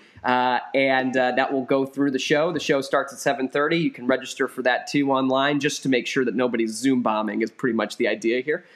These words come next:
So everybody's welcome. Bring a costume. Uh, if you can't stream it for some reason, but you can only listen, we'll have you call in. No problems. You'll just have to describe your costume for all of us, and, uh, we'll do a live watch show. So that should be a fun opportunity too. Um, so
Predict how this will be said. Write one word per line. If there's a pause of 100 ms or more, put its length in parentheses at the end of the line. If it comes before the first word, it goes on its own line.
(160)
So
everybody's
welcome. (200)
Bring
a
costume. (100)
Uh,
if
you
can't
stream
it
for
some
reason,
but
you
can
only
listen,
we'll
have
you
call
in.
No
problems.
You'll
just
have
to
describe
your
costume
for
all
of
us, (300)
and,
uh,
we'll
do
a
live
watch
show.
So
that
should
be (220)
a
fun
opportunity
too. (380)
Um,
so